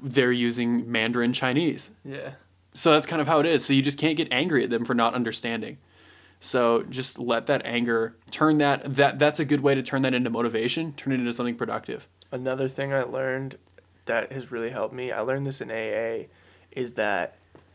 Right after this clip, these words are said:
Speaker 2: if someone is talking negatively and is, like, a down person or, like, a mean person, just in general to you or other people,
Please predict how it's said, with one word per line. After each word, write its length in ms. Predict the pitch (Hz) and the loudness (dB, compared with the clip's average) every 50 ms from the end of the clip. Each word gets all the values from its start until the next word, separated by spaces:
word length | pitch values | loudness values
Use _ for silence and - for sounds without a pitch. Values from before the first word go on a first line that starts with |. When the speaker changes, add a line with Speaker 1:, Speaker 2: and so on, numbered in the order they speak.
| _ _ _ _ _ _ _ _ _ _ _ _ _ _ _ _ _ _ _ _ _ _ _ _ _ _ _ _ _ _ _ _ | _ _ _ _ _ _ _ _ _ _ _ _ _ _ _ _ _ _ _ _ _ _ _ _ _ _ _ _ _ _ _ _
Speaker 2:
if 160 | - 127 - | -8 -4 -2
someone 360 | - - 156 160 175 185 180 | 0 0 2 2 2 2 0
is 180 | 170 131 - - | 0 -2 -2 -4
talking 480 | - - 107 113 123 - 143 127 120 | -2 -2 -2 -2 -2 -4 -6 -6 -4
negatively 760 | 117 117 117 120 123 127 123 120 127 135 131 135 135 139 - - | -4 -4 -4 -4 -4 -4 -6 -4 -2 0 0 0 0 -2 -4 -6
and 120 | 120 117 | -6 -6
is, 160 | 113 113 107 - | -6 -6 -4 -6
like, 220 | 87 98 - - - - | -6 -6 -8 -12 -18 -18
a 260 | - - - 117 - - _ _ _ - - _ _ - - _ | -10 -8 -8 -8 -8 -12 _ _ _ -20 -20 _ _ -20 -12 _
down 400 | - 123 120 123 123 127 131 127 | -2 0 0 2 2 0 -2 -4
person 460 | 135 - 117 117 127 135 - 127 123 120 | -6 -6 -6 -6 -6 -6 -8 -8 -6 -6
or, 120 | 104 101 | -6 -6
like, 260 | 101 90 - - - - _ - | -8 -8 -10 -12 -18 -20 _ -20
a 40 | - | -16
mean 420 | 180 135 120 131 131 131 131 127 127 | -14 -12 -10 -8 -6 -6 -8 -8 -10
person, 580 | - 95 101 113 - - 139 139 143 147 147 - _ _ _ _ | -10 -10 -10 -8 -8 -6 -6 -6 -6 -8 -10 -14 _ _ _ _
just 220 | - 139 123 - | -8 -6 -6 -6
in 200 | - 139 139 135 | -4 -4 -4 -4
general 400 | 131 - 117 104 104 123 131 135 135 | -4 -4 -4 -4 -4 -4 -4 -4 -4
to 140 | 131 - 113 | -6 -8 -10
you 320 | 113 120 123 131 131 127 | -8 -6 -2 0 0 0
or 140 | 123 - - | 0 0 -4
other 180 | 110 110 104 | -4 -4 -6
people, 560 | 98 - - 92 101 - 139 139 147 151 160 | -8 -8 -10 -12 -8 -6 -6 -6 -6 -6 -10